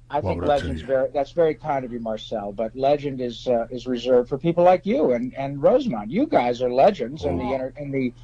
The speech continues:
Speaker 1: broadcast business. I mean, my goodness, your, your reputations have, uh, reputations have utterly preceded you. When I was told that I could be a guest on your show, I, I couldn't say yes fast enough.
Speaker 2: Oh, well, well, damn.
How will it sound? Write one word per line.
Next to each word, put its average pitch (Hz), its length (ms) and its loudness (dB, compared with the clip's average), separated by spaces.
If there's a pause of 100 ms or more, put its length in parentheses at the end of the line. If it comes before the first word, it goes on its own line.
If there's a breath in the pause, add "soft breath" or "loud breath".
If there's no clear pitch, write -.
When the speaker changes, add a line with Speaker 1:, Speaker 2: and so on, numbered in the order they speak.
(160 soft breath)
Speaker 1:
broadcast 160 640 4
business. 143 440 -6
I 170 40 0
mean, 160 180 -6
my 165 120 0
goodness, 214 420 -4
your, 180 200 -2 (400 soft breath)
your 175 160 6
reputations 185 840 2
have, 143 220 -2 (340)
uh, 156 80 -8
reputations 180 640 -2
have 139 160 -4
utterly 190 320 2
preceded 240 520 -2
you. 101 160 -6
When 123 160 0
I 160 140 8
was 180 240 2
told 170 360 2
that 156 100 2
I 147 100 0
could 143 180 -8
be 147 120 -2
a 139 40 0
guest 151 300 -2
on 151 100 -2
your 147 140 -6
show, 165 340 -2
I, 143 200 0 (600)
I 311 100 2
couldn't - 360 0
say 170 220 2
yes 170 300 0
fast 226 460 0
enough. 160 260 -6 (180)
Speaker 2:
Oh, 98 500 2
well, 98 440 0 (240)
well, 104 140 2
damn. 120 400 6